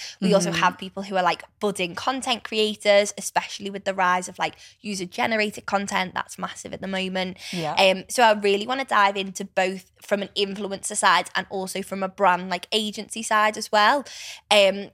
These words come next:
Speaker 1: so let's, let's kind of go into the influencer side, because I think that's something that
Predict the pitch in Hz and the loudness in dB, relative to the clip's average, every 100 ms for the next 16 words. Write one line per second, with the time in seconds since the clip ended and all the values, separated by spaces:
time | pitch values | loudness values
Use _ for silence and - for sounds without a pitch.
0 | - - 262 233 - _ _ _ 247 220 | -6 4 4 4 0 _ _ _ 4 4
1 | - - 240 254 - 294 320 - 233 220 | 2 0 2 2 0 -2 -2 2 2 4
2 | 220 214 220 214 208 208 196 202 196 214 | -2 -6 -10 -10 -6 -4 -4 -6 -10 -8
3 | 208 190 190 196 208 202 202 202 185 _ | 2 4 4 0 -6 -8 -4 -6 -6 _
4 | 208 - - 220 226 214 208 180 | 2 2 -2 -6 -4 -6 0 0